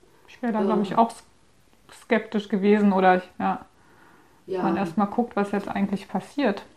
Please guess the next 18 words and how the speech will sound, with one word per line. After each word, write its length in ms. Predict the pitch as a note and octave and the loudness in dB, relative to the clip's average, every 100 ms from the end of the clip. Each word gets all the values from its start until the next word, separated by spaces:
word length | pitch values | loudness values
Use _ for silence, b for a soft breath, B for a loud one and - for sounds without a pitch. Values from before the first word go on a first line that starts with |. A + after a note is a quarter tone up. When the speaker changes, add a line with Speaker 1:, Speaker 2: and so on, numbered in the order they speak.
| _ _ _ B B B - | _ _ _ B B B -8
Speaker 2:
Ja, 260 | F#3+ E3+ E3 | -6 -2 -2
genau. 360 | F#3 E3+ E3+ | 0 2 2
Also 260 | D#3+ E3 F3+ | 0 -2 -4
die, 320 | E3 F3 E3+ | -6 -6 -6
die 180 | D#3+ E3+ | -8 -10
größte 480 | F3 F3+ G3+ - F#3+ | -4 -2 -2 -2 -2
Überraschung, 880 | F3+ F#3 F3 E3 F3 A#3+ A3+ A#3 A3+ - - - - - - E3+ F#3 F#3 | 0 0 -2 -2 -2 0 0 -2 -6 -16 -20 -20 -16 -12 -12 -10 -8 -6
sag 220 | F#3+ G3 | -2 2
ich 160 | G#3+ A3 | 2 0
mal, 240 | G#3 G3+ | -4 -4
aber 160 | D#3+ F3 | -2 0
nicht 260 | E3+ F3 | 0 0
im 140 | F3 E3+ | -4 -6
positiven 680 | F#3+ G3 G#3+ - G#3+ G#3+ G3+ | -8 -10 -10 -10 -8 -6 -6
Sinne, 420 | G3 G3+ F#3+ E3+ | -6 -6 -6 -4
war, 500 | E3+ E3+ F3+ G3+ G#3 B B B B B B B B B _ - | 0 2 0 -2 -8 B B B B B B B B B _ -6
dass 420 | F#3 F3+ - - | -4 -2 -6 -8
wir 560 | F#3+ G3+ F#3 F#3 F#3 | 0 2 4 2 0